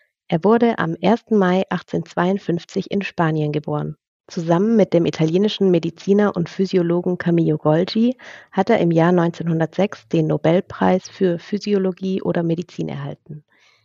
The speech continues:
Die beiden wurden geehrt für die Gesamtheit ihrer Studien und ihre zahlreichen Veröffentlichungen. Cajal selbst hat sich mit den Feinstrukturen des Nervensystems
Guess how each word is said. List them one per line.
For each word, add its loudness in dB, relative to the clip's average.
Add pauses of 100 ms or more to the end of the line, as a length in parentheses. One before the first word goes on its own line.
(340)
Die -8
beiden 0
wurden 0
geehrt -2
für -10
die -8
Gesamtheit -2
ihrer -6
Studien 0
und -2
ihre -2
zahlreichen 0
Veröffentlichungen. -6 (800)
Cajal 0
selbst 0
hat 0
sich -4
mit 0
den -2
Feinstrukturen -2
des -8
Nervensystems -2